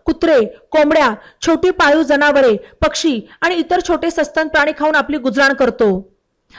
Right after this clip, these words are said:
मात्र बिबट्या असो वा तरस, दोघेही स्वतःहून माणसावर हल्ला करत नाहीत. मनुष्य हा त्यांची शिकार नाही, तो मानवावर तेव्हाच हल्ला करतो जेव्हा त्याला मानवाकडून होणाऱ्या हल्ल्याची भीती वाटते, असेही राठोड यांनी यावेळी बोलताना स्पष्ट केले.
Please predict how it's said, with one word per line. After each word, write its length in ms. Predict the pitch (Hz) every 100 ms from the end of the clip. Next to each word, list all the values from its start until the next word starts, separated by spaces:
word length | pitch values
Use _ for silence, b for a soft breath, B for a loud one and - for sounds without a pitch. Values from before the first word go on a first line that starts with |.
| B
मात्र 220 | 330 370
बिबट्या 360 | 285 311 - 349
असो 200 | 330 349
वा 80 | 339 339
तरस, 320 | 294 254 - - B -
दोघेही 320 | 320 330 392
स्वतःहून 380 | 370 311 339 349
माणसावर 360 | 302 294 330 311
हल्ला 240 | 262 277
करत 340 | 285 302 269 254
नाहीत. 340 | 233 233 190 - b b b
मनुष्य 380 | 302 339 359 381
हा 80 | 370
त्यांची 320 | 370 302 339
शिकार 360 | - 311 294 285
नाही, 380 | 254 233 214 190 - _ B B
तो 120 | 359
मानवावर 340 | 359 320 359 359 339
तेव्हाच 280 | 339 359
हल्ला 200 | 302 302
करतो 380 | 302 285 294 240 - B B
जेव्हा 180 | 330 349
त्याला 200 | 349 359
मानवाकडून 560 | 294 285 330 349 359 392
होणाऱ्या 340 | 302 302 302
हल्ल्याची 340 | 285 277 269
भीती 260 | 247 233 269
वाटते, 500 | 233 - 214 190 175 - _ _ _ b
असेही 320 | 302 392 381
राठोड 360 | 349 - 330 254
यांनी 220 | 294 320
यावेळी 220 | 294 294
बोलताना 380 | 269 269 277 285
स्पष्ट 360 | - 294 - 262
केले. 400 | 262 220 196